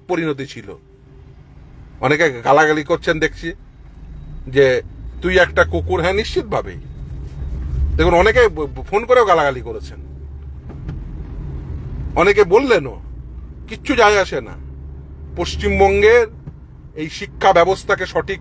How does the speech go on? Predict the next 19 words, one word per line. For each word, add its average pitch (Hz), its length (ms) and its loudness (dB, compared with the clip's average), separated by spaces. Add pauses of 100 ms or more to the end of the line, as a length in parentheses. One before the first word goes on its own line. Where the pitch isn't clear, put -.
করার 160 340 0
জন্য 147 400 -2 (300)
এই 139 120 0
মমতা 190 380 6
বন্দ্যোপাধ্যায়কে 185 960 2 (220)
ক্ষমতা 190 380 2
থেকে 180 300 -2
সরাতেই 170 680 4
হবে। 131 240 -6 (1300)
এ 226 260 8
থাকলে 214 480 -2 (220)
আপনি, 170 260 -4
আবারও 233 380 6
বলছি, 226 420 -2
সামনে 330 340 2
যা 269 140 4
নিয়োগ 220 360 0
প্রক্রিয়া 202 360 2
হবে, 170 240 0